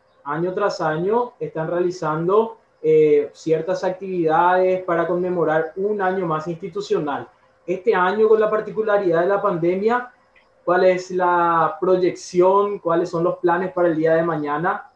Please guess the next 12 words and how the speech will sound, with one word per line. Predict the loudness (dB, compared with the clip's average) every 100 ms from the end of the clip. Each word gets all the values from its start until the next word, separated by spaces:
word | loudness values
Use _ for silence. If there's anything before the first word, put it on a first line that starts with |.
| _ _ -2
que | 2 2
es | 2 -6 -12 -6
el | -4
día | -4
en | -6
que | -6
finalmente | -6 -6 -6 -6 -4
van | -4
a | -4
cumplir | -6 -6
cuarenta | -4 -4 -4 -2 0
años? | -2 -4 -14 -20